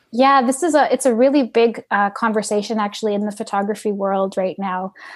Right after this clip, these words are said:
People kind of unsure of what they should do, what's, what's expected. But what I personally do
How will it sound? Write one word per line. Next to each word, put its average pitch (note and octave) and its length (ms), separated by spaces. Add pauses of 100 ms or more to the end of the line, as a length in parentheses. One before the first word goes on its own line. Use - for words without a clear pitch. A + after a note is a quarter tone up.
People A3 240
kind G#3 200
of G3+ 80
unsure G#3 320
of G3+ 80
what G#3 140
they G3 80
should G#3+ 200
do, D#4 300
what's, A3+ 300
what's G#3 220
expected. A#3+ 600
But A3 220
what A#3+ 220
I G#3+ 160
personally B3+ 520
do A#3+ 340